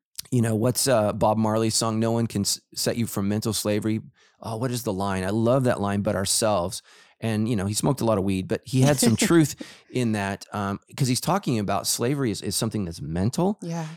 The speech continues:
Speaker 1: And, and I, and I'm not saying, you know, that it wasn't literal. It, it is.
Speaker 2: Right.
Speaker 1: But I think what he's saying there is, man, so many of us are still stuck in bondage.
Speaker 2: Yeah.
Speaker 1: And so what happens to the people of Israel get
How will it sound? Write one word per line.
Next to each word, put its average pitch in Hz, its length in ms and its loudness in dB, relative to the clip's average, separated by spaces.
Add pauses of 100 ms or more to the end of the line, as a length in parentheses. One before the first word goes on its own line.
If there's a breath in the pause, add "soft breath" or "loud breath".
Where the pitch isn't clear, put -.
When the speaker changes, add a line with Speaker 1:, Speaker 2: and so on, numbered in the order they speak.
(140)
Speaker 1:
And, 104 320 2
and 113 140 0
I, 113 120 -2
and 110 100 0
I'm 117 80 2
not 120 180 0
saying, 104 400 0
you 107 80 0
know, 90 140 2
that 104 120 0
it - 80 -2
wasn't 104 380 2
literal. 107 420 0 (120)
It, 107 180 -2
it 127 120 0
is. 101 280 2 (180 loud breath)
Speaker 2:
Right. 147 220 -4
Speaker 1:
But - 120 4
I 113 100 4
think 143 260 -2
what 123 100 0
he's 95 140 -2
saying 139 340 0
there 92 160 0
is, 92 140 -4
man, 92 140 -2
so 123 200 0
many 135 140 2
of 104 60 0
us 101 140 -2
are 98 40 0
still 87 220 -2
stuck - 720 -2
in 104 280 -2
bondage. 95 600 -2
Speaker 2:
Yeah. 160 220 -8 (120)
Speaker 1:
And 101 100 0
so 131 100 2
what 110 100 4
happens 143 300 0
to - 40 -4
the 98 60 -2
people 104 220 -2
of 127 80 2
Israel 98 160 -2
get 92 180 -4